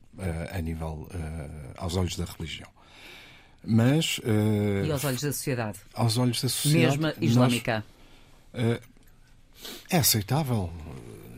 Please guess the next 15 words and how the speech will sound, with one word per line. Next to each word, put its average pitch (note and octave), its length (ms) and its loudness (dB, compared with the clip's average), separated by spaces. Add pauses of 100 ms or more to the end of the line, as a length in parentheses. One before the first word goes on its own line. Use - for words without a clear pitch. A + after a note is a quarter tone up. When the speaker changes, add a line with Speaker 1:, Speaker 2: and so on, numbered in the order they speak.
Speaker 1:
Não, F#2 220 -2
não G2 180 2
diria G2 420 4
que, G#2+ 380 -2
que, A#2 180 4
que - 160 -4
seja A#2 300 6
permissível, A#2+ 880 6
mas, A#2 380 2
eh, G#2 540 0
é, F2 640 -6
é, A2 40 0
é G#2+ 40 2
aceito, D#3+ 600 2
obviamente. A#2+ 480 2